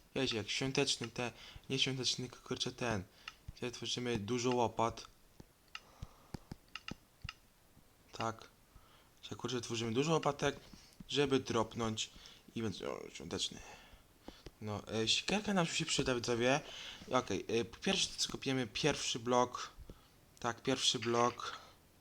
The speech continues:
Jak mi się uda, to uda. E, tak, dzisiaj naprawdę chcę kamień zdobyć już.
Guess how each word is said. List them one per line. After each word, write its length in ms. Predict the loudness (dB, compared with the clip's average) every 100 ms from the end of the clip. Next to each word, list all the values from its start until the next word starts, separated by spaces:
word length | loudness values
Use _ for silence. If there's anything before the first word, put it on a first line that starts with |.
| -20 -20 -14 -12 -10 -12 -10 -8 -4
Jak 160 | -4
mi 100 | -2
się 140 | -2 2
uda, 180 | 2 2
to 120 | 2
uda. 380 | 2 8 10 10 4 -12 -16 -20 -10 -4
E, 100 | 2
tak, 260 | 6 6
dzisiaj 260 | 10 10 10
naprawdę 300 | 6 4 4
chcę 180 | 2 -4
kamień 300 | -4 -2 0
zdobyć 400 | 2 0 0 6
już. 340 | 6 6 2